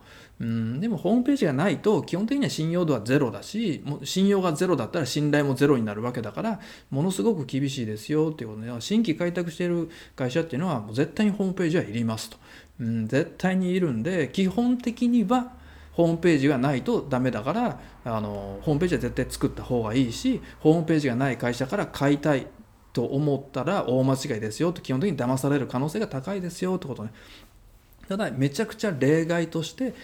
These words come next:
店舗を構えている場合だとか、その、もうカリスマの人がいてるだとか、ブイアイピーがいっぱいいてて、その、新規客をお断りしている場合がありますよっていう場合は、そんなんいちいちやらなくても、新規客お断りしている場合だからね、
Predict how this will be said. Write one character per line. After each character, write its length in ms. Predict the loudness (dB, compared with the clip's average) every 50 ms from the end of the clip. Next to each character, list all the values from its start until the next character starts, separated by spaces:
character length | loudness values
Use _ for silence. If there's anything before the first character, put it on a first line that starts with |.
| -20 _
店 280 | 0 2 2 2 2 2 2
舗 140 | 2 4
を 60 | 4 2
構 360 | 0 -2 -2 0 2 2 2
え 60 | 0
て 140 | -2 -6 -8
い 40 | -8
る 120 | -10 -10
場 180 | -6 -4 -2 -2
合 100 | -2 -4
だ 100 | -6 -10
と 100 | -16 -10
か、 300 | _ -4 -4 -4 -4 -6 -12 -20 -20 -20 -12
そ 120 | -8 -6
の、 300 | -4 -4 -4 -6 -8 -10 -12
も 20 | -10
う 40 | -6
カ 140 | -2 2
リ 80 | 2 2
ス 120 | 2 2
マ 100 | -2 0
の 60 | 0 -2
人 160 | -2 -4 -4
が 80 | -4
い 60 | -4 -4
て 100 | -4 -4
る 100 | -4 -4
だ 120 | -6 -10
と 100 | -12 -10
か、 160 | -6 -4 -4
ブ 180 | -2 -2 -2 -2
イ 100 | 0 0
ア 40 | -2
イ 80 | -2
ピ 160 | -2 -2 -4
ー 40 | -2
が 80 | -2 -6
い 20 | -8
っ 60 | -8 -8
ぱ 140 | -6 -4 -4
い 40 | -2
い 20 |
て 120 | -2 -2
て、 280 | -2 0 0 0 0 -2 -6 -14 -18 -18 -12
そ 100 | -8 -6
の、 140 | -4 -4 -4
新 220 | -2 2 4 4
規 160 | 4 2 2 -2
客 200 | -4 0 0 0
を 80 | 0 0
お 60 | -4
断 320 | -4 -4 -4 -2 0 0 0
り 60 | 0
し 60 | -2
て 120 | -2 -4
い 40 | -2
る 80 | -2 0
場 140 | 0 0 -2
合 100 | 0 -2
が 100 | -2 -2
あ 40 |
り 80 | -4 -4
ま 120 | -4 -4
す 140 | -6 -4 -2
よ 80 | -2 -2
っ 40 | -2
て 160 | -2 -2 0
い 60 | 0
う 120 | 0 0
場 220 | 0 0 -2 -2 0
合 160 | 2 0 0 2 2
は、 200 | 0 0 -2 -4 -8 -12 -20 -20 -20 -20 -8
そ 120 | -2 0 2
ん 60 | 2
な 80 | 2
ん 60 | 2 2
い 20 |
ち 120 | 4 4
い 40 | 4
ち 100 | 4 4
や 120 | 0 0 2
ら 100 | 2 2
な 100 | 0 0
く 80 | -2 -6
て 80 | -2 0
も、 160 | 0 0 0
新 180 | 4 4 4
規 100 | 4 6
客 240 | 4 2 2 2 -8
お 40 | 0
断 300 | 2 2 2 2 2 2
り 60 | 2
し 40 | 2
て 80 | 4 2
い 20 |
る 60 | 4
場 100 | 4 4
合 60 | 4
だ 100 | 4 2
か 80 | 0 0
ら 100 | -6 -8
ね、 80 | -16